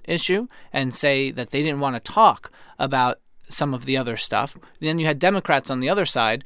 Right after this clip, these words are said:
who played up the gun issue and the easy access to a gun. And the kind of bridge that nobody can really get to or talk about, 'cause it's probably the hardest to solve, is the mental health portion of this. And it's a lot harder. It's,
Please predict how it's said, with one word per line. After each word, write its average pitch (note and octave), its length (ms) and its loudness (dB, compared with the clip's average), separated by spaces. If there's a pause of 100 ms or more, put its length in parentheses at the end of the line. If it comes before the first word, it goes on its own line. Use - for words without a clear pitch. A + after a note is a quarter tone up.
(140)
who D3+ 120 -4
played C3 260 -2
up - 240 -4
the D3 80 -2
gun F#3 240 4
issue G#2 380 -4 (240)
and B2+ 440 -4
the B2 140 -6
easy C3 220 -4
access C3+ 420 -2
to C3+ 120 -4
a C#3 40 -6
gun. F3+ 280 2 (400)
And F3+ 240 2
the E3+ 100 0
kind B3+ 240 0
of G3 100 2
bridge C#3 540 4
that C3 240 -2
nobody D#3+ 340 0
can B2 220 -6
really C#3+ 360 0
get D#3+ 320 0
to G#2+ 280 -6
or A2 100 -6
talk D#3 300 0
about, A2 180 0
'cause A#2+ 120 -12
it's - 160 -10
probably E3 180 2
the A#2 80 -2
hardest C3 380 -4
to - 80 -8
solve, C#3+ 440 4 (240)
is C3+ 140 -4
the C3 80 -4
mental C3 300 -4
health A3+ 320 0 (160)
portion A2+ 340 -2
of F2+ 140 -6
this. - 260 -4 (240)
And D#3+ 140 0
it's E3 100 -4
a F#3 60 2
lot G3+ 240 4
harder. D3 580 0 (160)
It's, D#3 180 -4